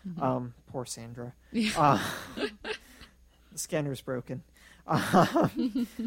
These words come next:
Speaker 1: <laughs>
Speaker 2: but no, I, I think you're right in that, um, Jonah just, um,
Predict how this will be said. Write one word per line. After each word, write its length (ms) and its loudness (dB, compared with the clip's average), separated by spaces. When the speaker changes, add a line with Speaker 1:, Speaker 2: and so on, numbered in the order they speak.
Speaker 1:
<laughs> 360 -20
Speaker 2:
but 340 6
no, 300 6
I, 360 2
I 80 -2
think 220 -6
you're 120 -2
right 260 0
in 180 -8
that, 340 -4
um, 540 -8
Jonah 520 4
just, 460 -4
um, 540 -8